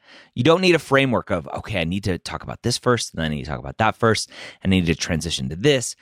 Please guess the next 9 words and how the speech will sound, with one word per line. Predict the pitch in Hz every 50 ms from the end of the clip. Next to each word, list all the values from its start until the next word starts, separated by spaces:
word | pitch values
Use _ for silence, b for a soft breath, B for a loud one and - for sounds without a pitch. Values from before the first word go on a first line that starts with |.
| b b b b b -
Like, | 123 117 113 117
that's | 117 165 - 202 - -
framework | - - - 120 123 127 123 117 98 82 - -
thinking, | - 95 71 58 - 57 57 - - _ _ -
and | - 127 131
that's | 135 131 160 - - -
not | 123 120 131 135 - -
communication. | - 127 123 117 110 104 - 143 151 156 - - - - _ _ _ _ _ _ _ _ _ _ _ _ _ _ _ _ _ _ _ _ _ _ _ _ _ _ _ _ -
Okay? | - 104 107 117 147